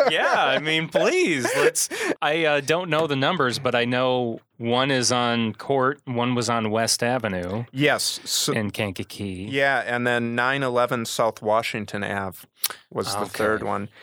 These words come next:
Speaker 2: So yeah, in the seven hundred block of Qu-, East Court Street,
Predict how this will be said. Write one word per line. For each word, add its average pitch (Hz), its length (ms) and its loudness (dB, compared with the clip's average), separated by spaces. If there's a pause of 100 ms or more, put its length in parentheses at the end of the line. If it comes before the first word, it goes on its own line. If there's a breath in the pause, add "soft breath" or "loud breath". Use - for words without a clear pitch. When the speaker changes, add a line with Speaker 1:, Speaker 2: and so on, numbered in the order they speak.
(220 loud breath)
Speaker 2:
So - 200 -2
yeah, 131 320 2 (120)
in 135 120 -2
the 120 80 2
seven 147 300 2
hundred 139 320 0
block 127 320 2
of - 180 -10
Qu-, - 200 -18
East - 260 -2
Court 147 260 2
Street, 147 460 0